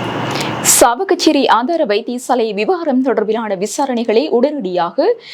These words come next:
குற்றப்புலனாய்வு பிரிவு போலீசாரிடம் ஒப்படைத்து, சம்பந்தப்பட்ட நபர்களை கைது செய்ய நடவடிக்கை எடுக்க வேண்டும் என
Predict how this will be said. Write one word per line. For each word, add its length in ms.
குற்றப்புலனாய்வு 680
பிரிவு 340
போலீசாரிடம் 640
ஒப்படைத்து, 540
சம்பந்தப்பட்ட 640
நபர்களை 500
கைது 320
செய்ய 240
நடவடிக்கை 560
எடுக்க 300
வேண்டும் 280
என 280